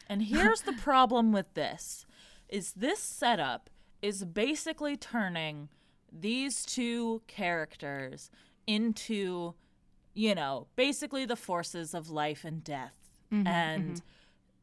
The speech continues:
Speaker 1: in a way, we've discussed, you know, Ellimist is playing God, so he's kind of a life god.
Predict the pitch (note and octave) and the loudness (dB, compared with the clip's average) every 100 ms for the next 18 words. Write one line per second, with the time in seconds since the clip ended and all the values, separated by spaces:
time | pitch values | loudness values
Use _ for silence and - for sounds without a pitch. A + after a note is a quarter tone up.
0 | _ C4+ E4+ D4 G#3+ G3 F#3+ F3+ F#3+ F#3+ | _ 4 6 6 6 6 6 2 -4 -6
1 | F#3+ - F#3+ F#3 - F#3+ E3+ E3 E3+ - | -8 -2 -2 -2 -4 -8 -4 -4 -4 2
2 | A3+ A#3+ A#3+ A#3 A#3+ - - F3+ F#3 F3+ | 4 6 4 0 -8 -8 -2 0 0 -2
3 | D3+ D3 D3+ F3 E3 A3+ - C#4 F4 F#4 | 2 2 2 -4 -4 -4 0 4 4 4
4 | D4 A#3+ C4+ C#4+ - C3+ B2+ - | 4 8 6 6 0 0 0 -4